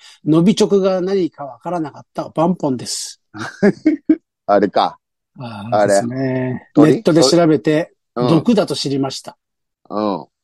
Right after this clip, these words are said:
Speaker 1: それで思い出した話があるので書きます。
Speaker 2: はい。すごいです。
Speaker 1: うん。
Speaker 2: 豊かだ。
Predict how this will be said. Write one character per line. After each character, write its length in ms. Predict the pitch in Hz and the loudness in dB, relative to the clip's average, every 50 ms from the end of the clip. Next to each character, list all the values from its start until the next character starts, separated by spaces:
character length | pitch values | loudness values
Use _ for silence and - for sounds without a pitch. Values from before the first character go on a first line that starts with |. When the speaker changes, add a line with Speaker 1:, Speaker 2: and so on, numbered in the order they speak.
| _ _ _ _ | _ _ _ _
Speaker 1:
そ 160 | - - - | -6 -2 2
れ 100 | 185 202 | 2 2
で 100 | 196 202 | 2 2
思 240 | 196 180 185 208 220 | 0 0 -2 -2 -2
い 40 | 214 | -2
出 140 | 196 214 196 | -4 -4 -6
し 80 | - | -8
た 80 | - 151 | -10 -14
話 320 | - 156 165 170 - 208 | -12 -12 -12 -10 -8 -8
が 100 | 175 160 | -6 -6
あ 60 | 151 156 | -6 -6
る 80 | 156 | -6
の 100 | 156 156 | -6 -8
で 100 | 151 175 - | -8 -10 -12
書 80 | 143 135 | -14 -16
き 100 | - 131 | -14 -14
ま 120 | 127 127 | -10 -8
す。 420 | - - - - - - _ _ _ - | -6 -6 -6 -8 -10 -12 _ _ _ -20
Speaker 2:
は 640 | 95 95 95 104 113 104 90 85 82 76 78 - - | -20 -18 -12 -6 -4 -2 -2 -2 -4 -6 -8 -10 -6
い。 20 | 123 | -4
す 140 | 110 95 92 98 | -2 -2 0 0
ご 200 | 98 104 101 95 | 2 2 2 2
い 20 | 90 | 0
で 60 | 85 | -2
す。 40 | 80 | -8
Speaker 1:
う 200 | 80 78 78 78 | -10 -12 -8 -4
ん。 40 | 90 | -4
Speaker 2:
豊 360 | 107 101 - 107 - - 78 | -2 0 0 0 0 -2 -6
か 40 | 73 | -12
だ。 280 | 71 65 - - - | -12 -14 -16 -18 -18